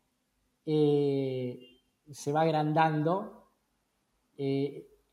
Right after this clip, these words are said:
el, el otro día pensaba, ¿no?, que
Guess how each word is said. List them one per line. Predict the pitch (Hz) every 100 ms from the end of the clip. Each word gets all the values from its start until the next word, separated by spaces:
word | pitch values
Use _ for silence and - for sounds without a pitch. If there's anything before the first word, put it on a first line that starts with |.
| _ 165
el, | 175
el | 175 170
otro | 180 185
día | 196 185
pensaba, | 165 147 175 165
¿no?, | 170 185 151
que | 147 147 139 127 -